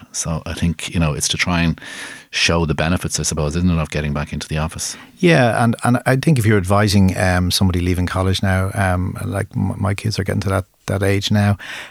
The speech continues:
Speaker 2: um, you'd be saying, "Be in as much as you possibly can, because you'll absorb and learn
Speaker 1: Hmm.
Speaker 2: twice as fast, you'll build relationships, you'll, you know, you'll have, uh, a much more, um, fulfilling."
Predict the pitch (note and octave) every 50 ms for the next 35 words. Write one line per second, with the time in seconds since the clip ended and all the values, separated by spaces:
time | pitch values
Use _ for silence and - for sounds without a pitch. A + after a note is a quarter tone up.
0 | - _ _ - G2 F#2+ F#2 F#2 F#2+ - - C#3+ G#2+ F#2+ F#2+ F#2 - - F#2 F2
1 | F2 F2+ F2+ F2+ - _ - G2+ F#2+ F#2+ G2 G2 F#2+ F#2 F2 E2+ - F#2+ F#2 -
2 | - F#2+ - F#2 F2 - - F#2 - - G#2 - F#2 - - F#2 F#2 F#2 F#2 F2+
3 | F2 F2+ - F#2 E2+ - - F#2 F2+ F2 F2 - - F#2 F2+ F2+ F2 - F2+ F2
4 | F2+ F2 F2+ F2+ F2+ F2+ F2+ F2+ - - - E2+ D#2+ D#2+ D#2+ - - - F#2 G2
5 | F#2+ - F#2+ F2+ - - F#2 F2+ F2+ - - - - F#2 F2 G2+ F#2 F#2 E2+ D#2
6 | E2 D#2+ F2 F2 - - G#2 G2 - - - - - - G#2 F#2 F2 F#2 G2 -
7 | - - - - - - _ - G2+ G2+ G2 F2+ F2 F#2 G2 G2 F2 F#2 G#2+ F#2+
8 | F#2 - - - F#2+ F#2 F2+ F#2+ G2 G2 G#2+ G2+ G2 F#2 - - F#2+ F2+ G#2+ A#2+
9 | - - - - F#2 F2 F2+ F2+ - - F#2+ - - - G2 F#2+ G2 F#2+ F#2 -